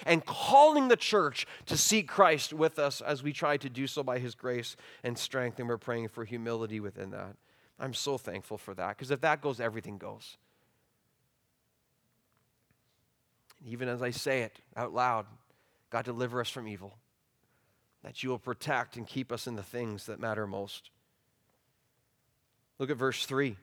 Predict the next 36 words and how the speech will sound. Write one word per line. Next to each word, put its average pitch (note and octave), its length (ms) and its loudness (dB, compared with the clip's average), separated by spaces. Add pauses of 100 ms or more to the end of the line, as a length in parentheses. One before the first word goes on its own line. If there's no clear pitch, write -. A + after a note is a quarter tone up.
(1600)
"Not D#3 400 8
domineering D#3+ 760 6
over D3+ 240 6
those D3+ 320 6
in D3+ 80 2
your C#3 80 2
charge, D3+ 460 2
but D3 100 -8
being D#3+ 200 0
examples D3+ 760 2
to E3+ 240 -2
the C#3 100 2
flock," E3+ 580 4
right C#3 240 0
here. C#3 280 2 (340)
Notice F#3+ 300 10
the G#3 100 4
contrast E3+ 600 6
to D#3+ 60 -6
being D3+ 200 2
a - 20 4
true E3 260 0
elder, E3 360 6 (180)
never G3 420 10
domineering F3+ 680 8
over D#3 200 6
the C#3 120 0
people, C#3 520 -2 (160)
but E3 120 2
rather F3 320 8
being E3+ 240 4
an D#3+ 60 4
example D#3 560 4
to A3+ 360 0
the F#3 120 2
people. A#2 500 -8